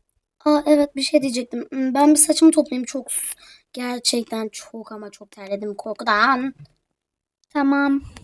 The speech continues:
Speaker 2: Hadi. Lastik var zaten saçında. Abla, bir daha gelmeyeceğinden emin misin? Eminim ablacığım. Sen saçını topladın mı? Mavi.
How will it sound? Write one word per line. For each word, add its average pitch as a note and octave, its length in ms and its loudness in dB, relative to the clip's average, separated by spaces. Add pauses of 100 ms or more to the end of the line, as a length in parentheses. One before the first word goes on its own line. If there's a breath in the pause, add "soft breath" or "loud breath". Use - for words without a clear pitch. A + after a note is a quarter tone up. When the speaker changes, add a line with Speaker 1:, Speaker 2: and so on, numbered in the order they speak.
(240 soft breath)
Speaker 2:
Hadi. D#4 240 0 (600 soft breath)
Lastik C#4+ 320 0
var D#4+ 140 10
zaten C#4+ 420 2
saçında. C#4 680 0 (1000)
Abla, F#4+ 400 8
bir D4 100 0
daha E4+ 140 8
gelmeyeceğinden F#4+ 840 6
emin E4+ 340 8
misin? D#4 540 2 (1080)
Eminim C4 400 10
ablacığım. D#4 960 4 (300 soft breath)
Sen D4+ 220 6
saçını F4 420 2
topladın F#4+ 500 0 (140)
mı? D#4+ 260 6 (1080 soft breath)
Mavi. B3+ 640 6